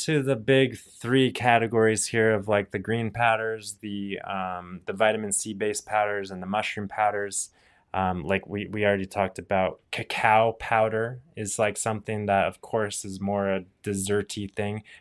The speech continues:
but it's totally a nutrient dense thing. And for people who are chocolate lovers,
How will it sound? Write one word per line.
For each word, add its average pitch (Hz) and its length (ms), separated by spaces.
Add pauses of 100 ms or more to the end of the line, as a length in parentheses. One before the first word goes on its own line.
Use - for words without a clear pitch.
(100)
but 156 100
it's 151 240
totally 139 720 (160)
a 113 100
nutrient 117 580
dense 110 320
thing. 110 380 (400)
And 107 180
for 107 120
people 127 420
who 110 120
are 101 100
chocolate 131 480
lovers, 104 560